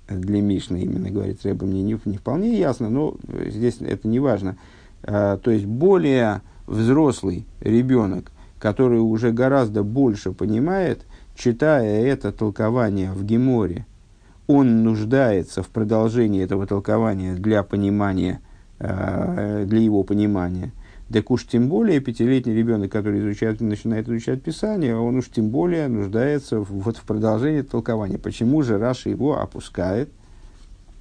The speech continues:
У Лигаев необходимо заметить, «Зайну доме фаршим,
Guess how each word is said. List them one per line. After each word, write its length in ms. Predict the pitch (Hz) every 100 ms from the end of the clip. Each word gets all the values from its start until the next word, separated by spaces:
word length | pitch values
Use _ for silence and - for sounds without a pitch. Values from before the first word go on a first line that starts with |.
| - - - - - - - -
У 180 | - 113
Лигаев 480 | 117 113 185 220 180
необходимо 840 | 151 139 131 131 156 180 160 147
заметить, 1000 | 127 110 117 160 175 151 139 123 117 104
«Зайну 560 | 101 104 110 147 156 147
доме 260 | 147 143
фаршим, 680 | 127 113 101 104 - 165 208